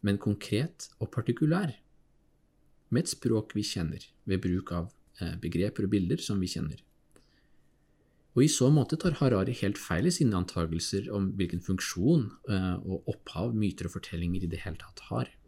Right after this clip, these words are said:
Og aller mest feil tar han når det gjelder kristendommens egen selvforståelse. Og Lewis skriver som følger om dette, som vi kan også la, eh, bli det siste ordet her.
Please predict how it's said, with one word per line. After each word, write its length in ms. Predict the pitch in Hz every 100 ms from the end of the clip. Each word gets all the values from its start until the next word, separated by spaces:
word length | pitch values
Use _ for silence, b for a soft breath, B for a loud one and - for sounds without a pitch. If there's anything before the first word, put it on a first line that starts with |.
| - - - - - b b b b b b b
Og 180 | 120 -
aller 260 | 110 127 185
mest 280 | 131 131 -
feil 340 | - 92 92 - b b b b
tar 320 | - 90 85
han 120 | 143 131
når 100 | 110
det 80 | 113
gjelder 240 | 92 101
kristendommens 720 | - 135 - 85 85 104 147 -
egen 340 | 147 104 87 90
selvforståelse. 840 | - 90 - - - - - - 92 - - _ _ _ _ _ _ - -
Og 80 | 110
Lewis 420 | 101 98 139 -
skriver 320 | - - 95 92
som 180 | 107 -
følger 360 | - 90 85
om 120 | 87 87
dette, 300 | - - 208
som 180 | - 101
vi 60 |
kan 160 | 95 90
også 200 | 87 92
la, 160 | 90 85 - b b b b -
eh, 160 | 95
bli 260 | 95 92 87
det 120 | 90
siste 380 | - - - -
ordet 420 | 87 82 90 85 - -
her. 300 | 78 76